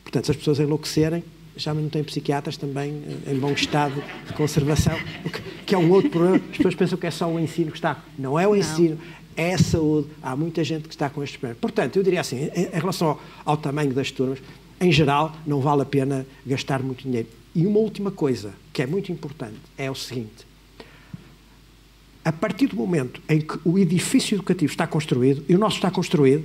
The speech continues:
Speaker 1: foi fantasticamente construído, mas a partir desse momento,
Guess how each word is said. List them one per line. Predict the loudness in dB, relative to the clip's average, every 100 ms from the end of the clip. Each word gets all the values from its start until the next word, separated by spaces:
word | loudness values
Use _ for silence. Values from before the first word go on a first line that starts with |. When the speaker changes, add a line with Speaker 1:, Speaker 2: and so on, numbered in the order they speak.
| -4
Speaker 1:
foi | -4 -4
fantasticamente | -2 0 0 -2 -2 -2 -2
construído, | -6 -8 -8 -10 -4
mas | -4
a |
partir | -2 0 0
desse | 0 -2
momento, | -2 -2 -6